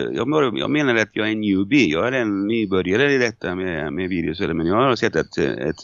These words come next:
år minst. Jag menar, jag har väl läst mycket mer än vem, vem som helst som har gjort, eh, läkarskola <laughs> i sex språk. Så jag har lärt mig mycket på, eh, viruser och,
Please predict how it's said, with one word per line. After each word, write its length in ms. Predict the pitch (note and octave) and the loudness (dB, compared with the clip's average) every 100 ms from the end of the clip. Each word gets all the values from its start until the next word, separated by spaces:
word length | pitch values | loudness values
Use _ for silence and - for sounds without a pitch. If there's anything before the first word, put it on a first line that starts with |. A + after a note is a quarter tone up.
| - - | -14 -12
år 420 | - G2+ C3+ C3 | -2 2 2 2
minst. 600 | A2 C3 F#2+ - - - | 0 0 -2 -6 -10 -10
Jag 120 | C2 | -4
menar, 320 | F2+ C#2+ A#1 - - _ _ _ - - F#2 - - - - - | 0 0 -2 -8 -20 _ _ _ -20 -16 -16 -14 -14 -12 -12 -4
jag 140 | F#2+ | 2
har 60 | G2 | 4
väl 100 | A2+ | 6
läst 260 | G2+ F#2+ G2+ | 4 4 0
mycket 300 | G2+ - G2+ | -2 0 0
mer 200 | F2+ F2 | 2 0
än 220 | E2+ D#2+ | -2 -2
vem, 220 | E2 C#2 | -4 -2
vem 180 | D#2+ F#2 | -2 -2
som 200 | F#2 G2 | -2 0
helst 220 | F#2 F#2+ | 2 0
som 180 | - D3 | 0 0
har 160 | C#3+ C3+ | 2 0
gjort, 380 | - - - | -2 -4 -4
eh, 840 | F2 D2 C#2+ C2+ C2+ C2+ B1+ C#2 - | -2 -2 -2 -2 -4 -6 -6 -2 0
läkarskola 500 | G2 D#2 - G#2+ A#2+ - - - A#2+ - F#4 | 0 -2 0 0 0 -4 -14 -4 -2 -2 -4
<laughs> 600 | D#4+ - - - B2+ - | 0 0 0 -8 -12 -4
i 100 | A2 | -2
sex 260 | - E2 - | 0 0 -2
språk. 280 | - C#2 - - _ _ _ - - - - | -6 -6 -6 -14 _ _ _ -16 -14 -16 -8
Så 240 | - A#2+ | 0 2
jag 120 | A2+ | 4
har 120 | A2+ E3 | 4 4
lärt 220 | E3 C3 | 2 0
mig 260 | C3+ C#3+ | -4 -4
mycket 400 | C3+ B2 - F3+ | -4 -6 -4 -6
på, 380 | G3 E3 B2 D2+ D#2+ | -2 -2 -2 -2 -4
eh, 140 | E2 | -6
viruser 480 | A2 F2 G#2 - C#3 | -4 -4 -4 -4 0
och, 340 | G#2+ E2+ F2+ | 0 0 -2